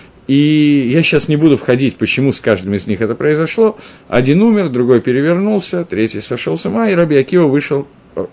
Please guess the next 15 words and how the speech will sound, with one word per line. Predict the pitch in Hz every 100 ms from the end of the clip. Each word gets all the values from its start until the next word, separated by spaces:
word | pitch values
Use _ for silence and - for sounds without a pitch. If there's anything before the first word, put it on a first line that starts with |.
| _ -
обогащённым. | 117 120 117 113 - 67 58 - _ - - - - -
Ахер | 120 - 233 226 -
Илиша | 110 135 160 -
бен | 110 107
Авуа, | 104 127 165
человек, | - 185 220
который | 208 160 170 165
перестал | - 143 139 - 165 156
соблюдать | - 110 120 123 113
заповеди | 120 110 95 92 98
Торы | - 170 160 - - _
после | 117 - 117
того, | 123 147
как | 120 107
он | 101